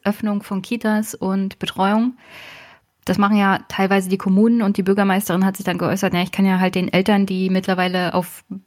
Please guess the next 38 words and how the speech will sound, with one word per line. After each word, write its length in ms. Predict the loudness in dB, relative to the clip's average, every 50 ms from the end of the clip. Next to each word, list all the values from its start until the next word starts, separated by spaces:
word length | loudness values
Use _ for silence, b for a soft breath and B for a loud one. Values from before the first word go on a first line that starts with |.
| -20 -20 _ _ _ _ _ _ _ _ _ _ _ _ _
bei 120 | -6 -4 -2
mir 140 | -2 -4
vor 140 | -2 -2 -4
der 80 | -4 -2
Tür 180 | 0 0 0
stehen, 400 | 0 0 0 2 2 2 2 0 B B B B B B
nicht 160 | -4 -2 0 -2
erklären, 500 | -2 0 2 2 4 4 4 4 2 2
warum 680 | 0 0 0 0 2 2 2 0 0 -2 -6 -8 -12 _ -20 _ -2
die 360 | -2 0 0 0 -2 -6 -8
Friseure 540 | -10 -4 -2 -2 2 2 2 2 2 0 -2
offen 300 | -2 0 0 0 0 2
haben, 400 | 2 2 2 2 2 2 0 0
aber 260 | 0 -2 -2 -4 -6
die 100 | -8 -12
Kitas 420 | -4 -4 -2 0 0 -2 0 2
nicht.“ 380 | 2 2 2 2 0 -4 -6 -2
Und 220 | -2 -2 -2 -2 B B B B B B B -10
die 60 | -8
Friseur-, 560 | -4 -2 -2 0 2 4 4 4 4 4 2 -2 _ _
äh, 160 | -4 -4 -4
Friseusinnen 1160 | -6 -10 -8 -6 -6 -4 -2 -2 0 0 0 0 0 2 2 4 4 4 4 4 2 0 -2 B B B B B B B B _
wollen 160 | -2 -2 0
natürlich 360 | 0 -2 -2 -4 -4 -4 -4
auch, 60 | -4 -4
dass 160 | -4 -6 -6
die 100 | -6 -6
Kinder 220 | -2 0 0 0
betreut 420 | 0 -4 -6 -2 0 0 0 0 0
werden 240 | 0 0 0 0
und 100 | 0 -2
ich 80 | -2 -2
kann 180 | -2 -2 0 0
sie 60 | 0
ja 80 | 0
nicht 220 | 0 0 -2 -2 -2
ablehnen, 500 | -2 0 2 2 2 4 4 2 2 2
also 400 | 0 0 0 0 0 -2 -2